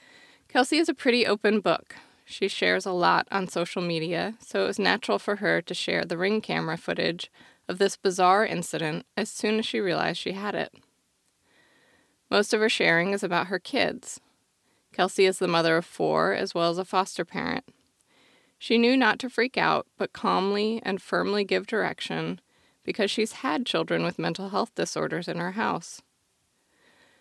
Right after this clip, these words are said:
As for why she had a camera in her son's bedroom, Taryn, who was at school that day,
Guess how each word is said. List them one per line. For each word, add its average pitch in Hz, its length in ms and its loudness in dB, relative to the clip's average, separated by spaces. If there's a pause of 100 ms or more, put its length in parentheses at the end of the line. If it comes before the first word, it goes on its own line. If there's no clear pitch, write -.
(180)
As 190 180 4
for 208 160 4
why 175 220 8
she 214 200 0
had 202 200 0
a 185 40 0
camera 180 600 0
in 220 120 -2
her 202 120 -2
son's 170 320 -4
bedroom, 175 640 -2 (600)
Taryn, 226 580 0 (120)
who 196 80 -2
was 185 180 0
at - 160 0
school 196 300 0
that 185 280 0
day, 156 400 -4